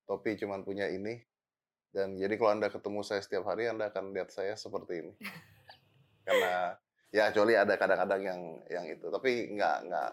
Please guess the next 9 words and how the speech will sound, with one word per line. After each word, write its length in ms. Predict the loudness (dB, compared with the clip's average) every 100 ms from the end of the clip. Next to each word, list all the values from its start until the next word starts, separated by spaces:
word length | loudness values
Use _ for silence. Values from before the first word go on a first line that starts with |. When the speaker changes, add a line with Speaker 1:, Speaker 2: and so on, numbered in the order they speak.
| -8
Speaker 1:
nggak, 220 | -8 -8 -10 _ _
nggak, 380 | 0 4 6 6 2
saya 320 | 2 4 4
nggak 180 | 4 2
branded 400 | 2 2 0 -4
lah, 160 | -4 -8 -10 _ _ _ _ _
nggak 140 | -8 -6
punya 200 | -6 -4
uang. 280 | -2 -2